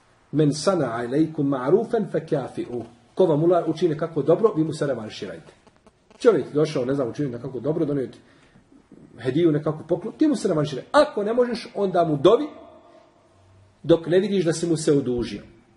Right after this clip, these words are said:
Ili ga pohvali negdje. Ali pričati o njemu se gleda. Ako on voli da pričaš o njemu to što si mu uradio, ne trebaš pričati o njemu. A ako ne voli i prezire to, onda priča.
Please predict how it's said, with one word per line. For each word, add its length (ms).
Ili 200
ga 200
pohvali 520
negdje. 340
Ali 280
pričati 520
o 140
njemu 300
se 160
gleda. 540
Ako 280
on 260
voli 380
da 200
pričaš 520
o 80
njemu 260
to 200
što 160
si 120
mu 120
uradio, 540
ne 160
trebaš 340
pričati 320
o 40
njemu. 180
A 260
ako 160
ne 160
voli 280
i 100
prezire 400
to, 120
onda 160
priča. 380